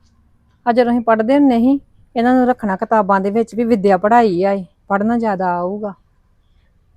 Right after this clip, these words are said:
ਹੁਣ ਵੇਖ ਲਓ ਕਿਹੜੇ ਕਿਹੜੇ ਰੁੱਖ ਬਣ ਗਏ ਆ ਇਹ। ਹਾਂ, ਆ ਜਾ ਗੋਪੀ।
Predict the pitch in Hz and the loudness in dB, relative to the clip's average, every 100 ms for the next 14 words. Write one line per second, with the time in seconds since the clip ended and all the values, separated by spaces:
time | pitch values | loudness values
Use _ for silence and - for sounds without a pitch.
0 | - 220 202 190 196 196 208 - 208 196 | -8 -6 -4 -2 -2 -4 -6 -8 -8 -6
1 | 202 196 185 180 196 226 202 160 180 190 | -4 -2 -4 -6 -6 -4 -4 -6 -6 -10
2 | 175 _ _ _ _ _ _ _ _ _ | -16 _ _ _ _ _ _ _ _ _
3 | _ _ _ _ _ _ _ _ _ _ | _ _ _ _ _ _ _ _ _ _
4 | _ _ _ _ _ _ _ _ _ - | _ _ _ _ _ _ _ _ _ -8
5 | 220 262 254 226 214 269 294 349 | -4 -4 -6 -4 0 0 -2 -4